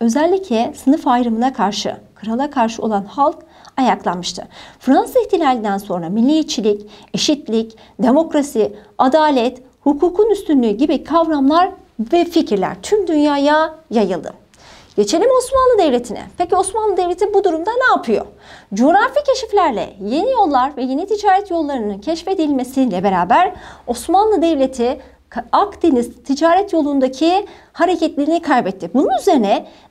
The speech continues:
diğer devletlere kapitülasyonlar verdi sevgili öğrenciler. Yani bu ne demek? Ticari ayrıcalık.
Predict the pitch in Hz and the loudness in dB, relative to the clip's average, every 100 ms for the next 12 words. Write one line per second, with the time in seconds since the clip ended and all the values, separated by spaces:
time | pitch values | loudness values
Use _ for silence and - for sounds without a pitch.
0 | 190 254 453 508 381 285 233 233 269 392 | 2 2 2 0 0 0 0 -2 -4 -4
1 | 285 302 285 311 285 - 269 262 277 226 | -6 -8 -6 -4 -4 -2 -2 0 0 0
2 | 208 175 - 220 202 202 202 202 196 151 | 0 -2 -2 0 2 2 2 0 0 -2
3 | - - - - 208 233 403 554 381 269 | -8 -20 -8 0 2 4 4 4 4 2
4 | 392 - - _ - 233 226 233 247 285 | 0 -6 -20 _ -8 -4 0 0 0 0
5 | 208 214 208 208 220 202 202 - - | 0 2 2 2 2 0 -2 -10 -14